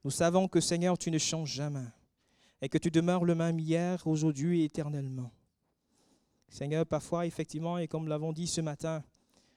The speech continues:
nous pouvons avoir l'impression de traverser un désert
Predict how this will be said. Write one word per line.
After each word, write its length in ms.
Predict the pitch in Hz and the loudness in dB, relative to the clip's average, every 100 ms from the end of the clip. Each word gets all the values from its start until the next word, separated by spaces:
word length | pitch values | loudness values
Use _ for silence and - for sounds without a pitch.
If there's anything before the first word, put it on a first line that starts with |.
| _ - | _ -4
nous 80 | 147 | 2
pouvons 220 | 170 175 | 2 4
avoir 300 | 190 170 180 | 4 4 2
l'impression 540 | 180 170 170 - 196 190 | 2 -2 -4 -2 0 2
de 260 | 165 160 - - | 2 0 -4 -16
traverser 720 | - 170 170 170 - 185 175 - | -10 -4 -2 0 0 0 0 0
un 120 | 170 | 0
désert 540 | 156 160 151 143 127 | 4 4 4 2 -2